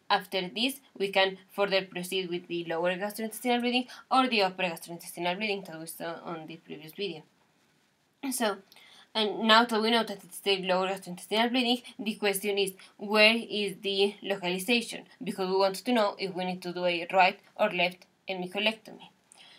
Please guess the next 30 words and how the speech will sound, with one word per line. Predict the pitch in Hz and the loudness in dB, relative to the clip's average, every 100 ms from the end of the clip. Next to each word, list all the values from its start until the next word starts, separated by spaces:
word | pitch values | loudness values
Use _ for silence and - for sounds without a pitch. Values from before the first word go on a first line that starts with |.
| _ | _
So, | - - 202 185 - _ _ _ | -10 4 4 4 -8 _ _ _
in | 226 214 | -2 2
order | 202 202 - | 2 0 -4
to | 214 196 190 180 226 - | 0 0 0 -12 -18 -2
answer | 202 190 185 | 0 0 -2
that | 208 214 | -4 -2
question, | 233 220 214 226 226 _ _ _ _ | -4 -2 -2 -4 -4 _ _ _ _
we | 208 208 202 | -10 -4 -4
do | 190 185 | 0 0
the | 185 190 185 _ | 0 -4 -6 _
tagged | - 185 185 - 196 | 4 6 6 -4 -4
red | 185 - | -4 -4
blood | 175 175 | -10 -10
cells, | - 190 170 165 - _ | -10 -4 -4 -6 -16 _
um, | - 160 170 - _ | -12 -10 -12 -20 _
scan, | - - 262 196 190 _ | -12 -2 0 0 -2 _
or | 180 | -10
this | 175 175 | -8 -12
study. | - - 196 185 - _ _ _ _ _ - | -10 -4 -4 -4 -14 _ _ _ _ _ -12
So | - 196 | -4 -4
for | 185 | -2
that, | 185 190 | -4 -2
many | 196 196 190 190 | 0 0 0 0
times | 185 180 | -4 -6
it | 180 | -10
is | 180 | -2
done, | 180 180 - - _ _ | 0 -2 -6 -20 _ _
even | 185 214 190 190 | -4 -2 0 2
though, | 185 175 180 - - 139 - - | 0 0 -6 -12 -14 -12 -12 -8
mm, | 185 175 170 | -4 -4 -6